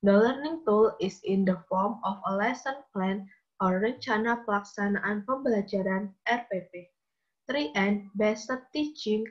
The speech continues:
Niteni, Niroke, Nambahi is implemented in the introduction, core activities, and closing activities in the learning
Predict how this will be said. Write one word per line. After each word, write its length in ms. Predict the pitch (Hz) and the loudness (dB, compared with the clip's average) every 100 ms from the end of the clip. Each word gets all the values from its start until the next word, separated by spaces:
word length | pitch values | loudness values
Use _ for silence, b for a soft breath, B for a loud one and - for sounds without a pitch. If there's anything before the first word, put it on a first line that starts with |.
| - - | -10 -10
Niteni, 720 | 262 294 226 214 214 220 226 | -10 -2 0 2 2 0 -2
Niroke, 720 | 226 262 262 - 202 214 - | -4 0 -2 -2 -4 -4 -4
Nambahi 640 | 233 262 254 202 196 196 - _ _ _ - | -4 -2 0 0 -2 -4 -6 _ _ _ -2
is 240 | 208 - - | -2 -2 -6
implemented 960 | 226 262 294 302 294 220 202 196 202 202 _ - | -2 -2 0 -2 0 -2 -4 -2 -4 -4 _ 0
in 160 | 196 | 2
the 160 | 190 185 196 | 2 0 -2
introduction, 960 | 254 269 269 240 190 190 - 202 214 B B B - | -2 -2 -2 -2 -2 -4 -4 -2 -4 B B B -4
core 160 | 196 190 170 | 0 2 0
activities, 880 | - 233 247 202 - 214 233 - | 0 -2 2 0 4 4 4 0
and 320 | - 185 190 - | -2 0 -2 -4
closing 400 | 233 247 - 285 | -2 -2 -4 -6
activities 800 | 214 - 214 220 214 - 220 233 - b b - | -6 -4 -6 -2 -4 2 0 0 -6 b b 2
in 160 | 208 | 6
the 80 | 190 | 6
learning 480 | 190 208 240 262 | 6 4 0 -4